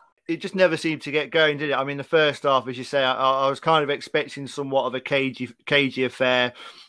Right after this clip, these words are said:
We talked last week about the fact, obviously, pre-season's only been, um, a few weeks old, and it felt like the Barnsley game last week was a, a glorified pre-season friendly, and I feel like we felt like players were still trying to find their feet in,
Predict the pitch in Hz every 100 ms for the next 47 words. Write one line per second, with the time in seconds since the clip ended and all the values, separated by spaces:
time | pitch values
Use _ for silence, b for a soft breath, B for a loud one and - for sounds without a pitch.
0 | _ 147 - 165 151 143 143 - 139 135
1 | 135 131 117 139 127 135 120 127 - 139
2 | 131 - 135 127 123 127 123 123 123 123
3 | 120 117 b b b 123 127 123 120 123
4 | 120 117 B B B _ 131 - 160 156
5 | 143 139 135 - 139 131 127 120 139 135
6 | 131 - 147 143 131 120 123 143 139 131
7 | 131 131 127 127 123 131 127 120 127 123
8 | 123 113 - 135 - 139 127 - 131 123
9 | 113 131 127 120 131 123 120 117 131 123
10 | 117 117 117 - 127 120 - B B B
11 | _ 131 139 - 156 156 151 143 - 147
12 | 139 135 123 - 147 131 139 131 123 143
13 | 135 135 131 - 135 131 120 123 120 123